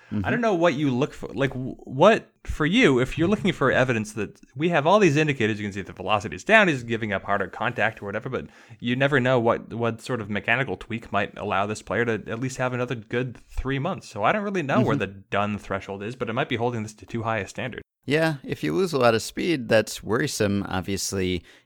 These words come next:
Speaker 2: and relative to that pitcher's previous speed, that might be really concerning. But you can find almost always someone who has succeeded while throwing that hard, right? You could
Speaker 1: Mm-hmm.
Speaker 2: look at Sabathia, or you could look at Adam Clymer,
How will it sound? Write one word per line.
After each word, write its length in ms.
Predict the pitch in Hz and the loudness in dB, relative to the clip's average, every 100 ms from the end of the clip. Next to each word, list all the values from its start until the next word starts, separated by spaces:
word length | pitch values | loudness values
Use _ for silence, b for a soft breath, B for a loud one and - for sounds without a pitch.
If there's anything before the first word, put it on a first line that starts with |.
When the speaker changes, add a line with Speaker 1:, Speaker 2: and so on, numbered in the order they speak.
| - | -6
Speaker 2:
and 240 | 90 80 | -4 -2
relative 420 | 85 95 98 90 - | 0 0 0 -2 -4
to 160 | 101 | -4
that 320 | 87 87 - | -2 -4 -6
pitcher's 420 | - 107 - 95 - | -6 -4 0 -2 -4
previous 580 | - 92 87 87 - - | -6 -4 -2 -4 -4 -8
speed, 380 | - - 82 80 | -10 -6 -4 -2
that 180 | 90 - | -4 -2
might 180 | 85 | -8
be 120 | - 80 | -6 -4
really 260 | 117 123 | 0 0
concerning. 640 | - 98 - 90 87 87 b b b - | 0 -4 0 0 2 -2 b b b -16
But 580 | 82 104 92 90 - _ | 2 6 6 6 0 _
you 140 | - 95 | -8 -8
can 200 | - 92 | -4 -6
find 380 | - 90 95 90 | -2 -2 0 -2
almost 720 | 85 92 85 82 - - - - | -2 0 0 0 -2 -4 -8 2
always 540 | 92 104 92 95 - - | 4 6 4 2 -2 -4
someone 500 | - 98 104 90 87 | -2 0 2 0 0
who 180 | 85 90 | -2 -2
has 240 | 90 87 | 0 -2
succeeded 640 | - - - 90 101 87 87 | -4 -8 -6 -4 0 -2 -2
while 260 | - 87 | -2 0
throwing 520 | 85 - 87 87 85 82 | -2 -4 -2 -2 -2 -4
that 240 | 73 78 | -4 -2
hard, 400 | - 113 82 87 - | 4 4 4 -2 -8
right? 260 | 87 95 | -4 -4
You 100 | 87 | -6
could 280 | 85 - 82 B | -10 -12 -12 B
Speaker 1:
Mm-hmm. 240 | B 120 180 | B -6 0
Speaker 2:
look 160 | 139 110 | 2 4
at 300 | 92 - - | 4 2 -8
Sabathia, 560 | - - 73 - 80 | -6 -2 -2 -2 -2
or 60 | 78 | 0
you 140 | 82 87 | 0 -4
could 220 | - - | -6 -6
look 160 | 98 | -2
at 140 | 110 104 _ | 0 -2 _
Adam 280 | - 98 123 | 0 2 2
Clymer, 520 | 110 123 131 113 90 | 2 4 4 4 2